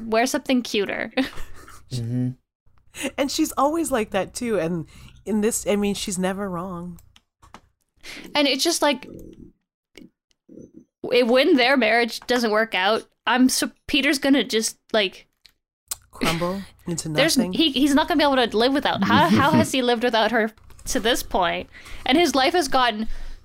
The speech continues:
Speaker 1: so much better since moving in with her. I don't know why he didn't do this before. It's just like,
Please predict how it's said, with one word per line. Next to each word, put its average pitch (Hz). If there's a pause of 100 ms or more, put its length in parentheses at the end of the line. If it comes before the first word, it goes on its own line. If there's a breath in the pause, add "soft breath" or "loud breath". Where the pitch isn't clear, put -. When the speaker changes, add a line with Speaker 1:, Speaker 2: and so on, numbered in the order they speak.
(100)
Speaker 1:
so -
much 247
better 202
since -
moving 262
in 294
with 320
her. 202
I 226
don't 254
know 269
why 233
he 254
didn't 233
do 233
this 233
before. 240
It's 226
just 254
like, 214